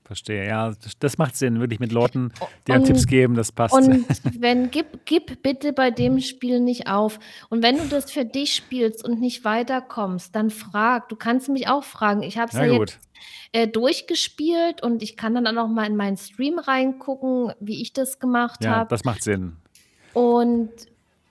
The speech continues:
Speaker 2: manche Rätsel, die, die kann man auch gar nicht so erklären. Das, das war schon teilweise echt hart, aber,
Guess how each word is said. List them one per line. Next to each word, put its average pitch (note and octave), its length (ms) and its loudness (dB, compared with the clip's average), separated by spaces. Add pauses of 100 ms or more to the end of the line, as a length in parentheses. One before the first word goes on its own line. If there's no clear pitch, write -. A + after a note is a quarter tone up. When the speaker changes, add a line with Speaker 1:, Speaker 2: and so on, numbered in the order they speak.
(160)
Speaker 2:
manche A#3 460 0
Rätsel, A#3+ 460 -4
die, A3+ 360 -6
die G#3+ 120 -12
kann C4 220 0
man C#4+ 160 6
auch A#3+ 140 4
gar B3 180 4
nicht C#4+ 200 6
so C#4 80 0
erklären. C4+ 680 4
Das, B3+ 220 2
das B3 200 -8
war A#3 140 4
schon C#4 360 -2
teilweise A#3+ 880 0
echt - 560 -6
hart, A#3 400 4
aber, G#3+ 680 0